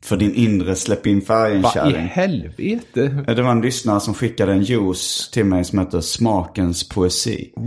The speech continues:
Speaker 2: Uff.
Speaker 1: Blossa glögg, Marrakesh citronad, Vimto fizzy, fem sorters energidryck, gammal Kirin lager, Fanta Zero,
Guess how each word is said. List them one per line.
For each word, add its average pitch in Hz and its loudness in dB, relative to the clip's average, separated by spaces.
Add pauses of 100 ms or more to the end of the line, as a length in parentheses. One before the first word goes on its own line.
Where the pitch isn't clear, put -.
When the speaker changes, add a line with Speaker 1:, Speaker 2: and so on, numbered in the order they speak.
(160)
Speaker 2:
Uff. - -8 (680)
Speaker 1:
Blossa 113 0
glögg, 95 2 (1200)
Marrakesh 110 0
citronad, 92 0 (500)
Vimto 107 0
fizzy, 87 -2 (680)
fem 107 2
sorters 98 -2
energidryck, 95 -2 (1120)
gammal 113 2
Kirin 101 2
lager, 92 0 (880)
Fanta 110 0
Zero, 90 0